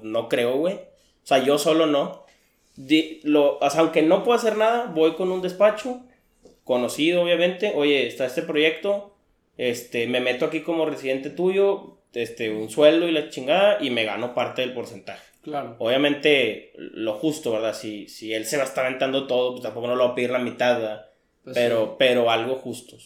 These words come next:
Speaker 1: O sea, e-, es por eso que yo no diría que no, güey.
Speaker 2: Y que, que sí es, digamos, pues, es que ya ves cómo es la raza,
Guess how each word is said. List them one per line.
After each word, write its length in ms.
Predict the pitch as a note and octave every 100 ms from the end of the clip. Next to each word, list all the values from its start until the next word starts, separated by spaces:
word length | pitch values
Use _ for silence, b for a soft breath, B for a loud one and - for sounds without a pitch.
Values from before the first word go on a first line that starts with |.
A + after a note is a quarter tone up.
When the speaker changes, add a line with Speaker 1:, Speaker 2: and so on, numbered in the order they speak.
| -
Speaker 1:
O 40 |
sea, 340 | D3 C#3+ - - b b _ _ _ _ _ _ _ _ _ _ _ _ -
e-, 220 | C#3+ C#3+ D3+
es 80 | D3
por 200 | G3+ E3
eso 260 | D#3 F3+
que 140 | F3 C3+
yo 160 | C3
no 280 | C3+ C3+ C#3
diría 360 | C#3+ C3 C3 B2+
que 120 | A#2
no, 160 | A2 G#2
güey. 180 | G2 - _ _ _
Speaker 2:
Y 180 | D3 C3+
que, 200 | D#3 C#3+ D#3 E3
que 180 | - C#3
sí 240 | - D#3 D#3
es, 200 | C#3+ D3
digamos, 840 | D3+ C#3+ C#3+ D3 C3+ A#2 A2+ _
pues, 160 | D3+ C#3+
es 120 | C#3+
que 100 | D#3+
ya 140 | D#3 D#3+
ves 140 | D#3+
cómo 180 | E3 D#3+
es 80 | E3
la 120 | D#3+
raza, 640 | C#3 C3 - C3 A#2